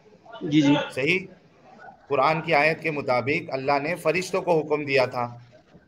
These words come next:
Speaker 2: इब्लीस
Speaker 1: जी,
Speaker 2: ने
Speaker 1: जी।
Speaker 2: सजदा नहीं किया, तो सजा इब्लीस को क्यों जब उसको हुक्म ही नहीं था?
Speaker 1: देखो, जो स्ट्रीम में ये, अ, समीर बैठा हुआ है ना,
Speaker 2: हम्म।
Speaker 1: इसको मैंने दो आयत बताया, सूरत स्वाद के, सूरत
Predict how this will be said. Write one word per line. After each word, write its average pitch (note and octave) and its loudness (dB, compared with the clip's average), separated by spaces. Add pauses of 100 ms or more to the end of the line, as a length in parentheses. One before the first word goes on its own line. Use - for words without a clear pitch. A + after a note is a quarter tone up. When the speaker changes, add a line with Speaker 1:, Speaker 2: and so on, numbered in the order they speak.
(800)
Speaker 2:
इब्लीस F3+ -2
Speaker 1:
जी, D#3 4
Speaker 2:
ने G3+ 0
Speaker 1:
जी। - 0
Speaker 2:
सजदा D#3 2
नहीं D3 0
किया, D3 2 (840)
तो F3+ -4
सजा F3+ 2
इब्लीस F#3 0
को G3 -2
क्यों F#3+ -6
जब E3+ 0
उसको F3 -4
हुक्म D#3+ 0
ही F3 0
नहीं F3 -4
था? D#3+ -6 (1900)
Speaker 1:
देखो, G#3+ 10
जो G3+ 12
स्ट्रीम G#3+ 6
में A3 10
ये, G3+ 12
अ, D#3+ 8
समीर F3+ 6
बैठा F3 8
हुआ A3+ 10
है G#3 8
ना, C4 2
Speaker 2:
हम्म। - -6
Speaker 1:
इसको G3 6
मैंने G3 8
दो D#3+ 10
आयत F#3 12
बताया, F#3 8
सूरत F3+ 4
स्वाद F#3 8
के, G#3 4
सूरत F3+ 4